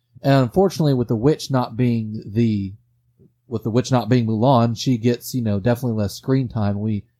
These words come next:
we miss some of her backstory and what would have allowed us to connect with her better. Um, but overall, the pacing, I think that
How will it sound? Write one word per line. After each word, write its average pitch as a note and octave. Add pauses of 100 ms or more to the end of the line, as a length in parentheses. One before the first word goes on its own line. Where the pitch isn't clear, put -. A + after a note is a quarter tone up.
(160)
we C#3+
miss D#3+
some C3
of A2
her A#2+
backstory A#2
and G2+ (240)
what F3
would E3+
have C3+
allowed A#2
us G#2+ (120)
to G2+ (760)
connect C#3+
with A#2+
her G#2+
better. A2 (540)
Um, B2+
but C#3+ (140)
overall, D#3+
the B2+
pacing, A#2+
I A#2+
think D3
that A2+